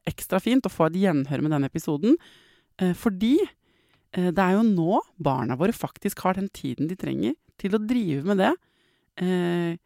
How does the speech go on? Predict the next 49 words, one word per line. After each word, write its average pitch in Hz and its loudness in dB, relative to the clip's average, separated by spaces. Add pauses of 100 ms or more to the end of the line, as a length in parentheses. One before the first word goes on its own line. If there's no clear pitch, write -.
(360)
greiene 165 2
de 175 0
driver 147 2
med, 175 4
som 175 -2
vi 165 2
kaller 147 4
lek. 135 2
Vi 233 4
kan 349 6
ikke 262 6
alltid 190 4
skjønne 160 0
at - -6
det 175 2
er 151 2
det 147 -2
de 180 6
gjør 151 8
når 151 4
de 151 0
går 143 6
rundt 135 4
med 139 4
en 139 2
pinne 139 4
og 120 4
en 123 0
stein. 123 0 (960)
Nettopp 208 4
nå 220 8
i 208 2
sommer 190 4
tenker 190 2
jeg 143 0
at 156 -6
vi - -6
trenger 147 2
et 160 0
gjenhør 131 2
med 151 2
den 127 -2
episoden, 160 0 (300)
både 175 6
fordi 202 6 (320)
han 139 6
er 117 0
helt 117 -8
genial 151 2